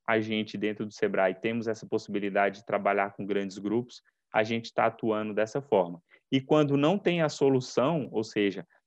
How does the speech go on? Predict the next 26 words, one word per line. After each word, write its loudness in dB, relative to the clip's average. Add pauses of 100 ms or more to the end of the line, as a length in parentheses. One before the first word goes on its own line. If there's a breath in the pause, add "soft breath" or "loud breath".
(200)
não -2
temos -2
uma 0
startup, -2
não -4
temos -4
uma -4
empresa 2 (300 soft breath)
já 4
preparada 2
pra 2
atender 0
aquela 0
demanda, -2 (380)
nós -2
temos -2
instrumentos -2
pra 2
poder 0 (140)
lançar 2
editais, 2 (240)
pra 2
poder 2
buscar 0
empresas 0 (560)
que 0